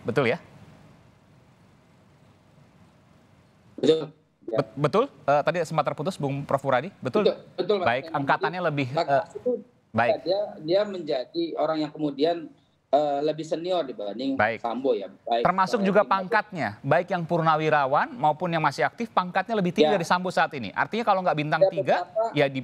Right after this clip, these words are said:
Speaker 1: ya bintang
Speaker 2: ada
Speaker 1: empat gitu
Speaker 2: beberapa,
Speaker 1: kan?
Speaker 2: ada beberapa K A S, kakak asuh yang, yang pangkatnya justru lebih rendah dibanding,
Speaker 1: Oh,
Speaker 2: eh, apa
Speaker 1: oke.
Speaker 2: namanya?
Speaker 1: Tapi
Speaker 2: Tapi
Speaker 1: angkatannya
Speaker 2: dia,
Speaker 1: lebih tinggi.
Speaker 2: dia, dia ak-, di akpolnya itu senior gitu misalnya.
Speaker 1: Iya, iya, iya, iya.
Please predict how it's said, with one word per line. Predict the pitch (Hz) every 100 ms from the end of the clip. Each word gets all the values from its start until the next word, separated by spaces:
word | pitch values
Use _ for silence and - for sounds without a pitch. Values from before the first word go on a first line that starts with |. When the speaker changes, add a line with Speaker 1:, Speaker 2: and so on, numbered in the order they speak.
| -
Speaker 1:
ya | 131 131
bintang | 131 113
Speaker 2:
ada | 185
Speaker 1:
empat | 185 -
gitu | 107
Speaker 2:
beberapa, | - 208
Speaker 1:
kan? | - - - - - - _ -
Speaker 2:
ada | 139 147
beberapa | 147 151 147 156
K | 156
A | 143 135
S, | -
kakak | 151 147 117 113
asuh | 190
yang, | 165 151 143 - _ _
yang | - 131 127 -
pangkatnya | 135 131 131 170 180
justru | 156 156 190
lebih | 160 147
rendah | 165 196
dibanding, | 151 127 120 139 151 143 _ _ _
Speaker 1:
Oh, | 160
Speaker 2:
eh, |
apa | 170 175 156
Speaker 1:
oke. | 135
Speaker 2:
namanya? | 135 117 101 82 - - - - -
Speaker 1:
Tapi | 160 208
Speaker 2:
Tapi |
Speaker 1:
angkatannya | 196 135 175 170
Speaker 2:
dia, | 196
Speaker 1:
lebih | 165
tinggi. | 170 165 151
Speaker 2:
dia, | - - 151
dia | 165 208
ak-, | 175 -
di | 160
akpolnya | 147 147 - 156 135 139 156
itu | 151 - -
senior | - 131 139 147 147
gitu | 123 107
misalnya. | 101 101 - -
Speaker 1:
Iya, | 127 135
iya, | - 120 - -
iya, | 113 104
iya. | 104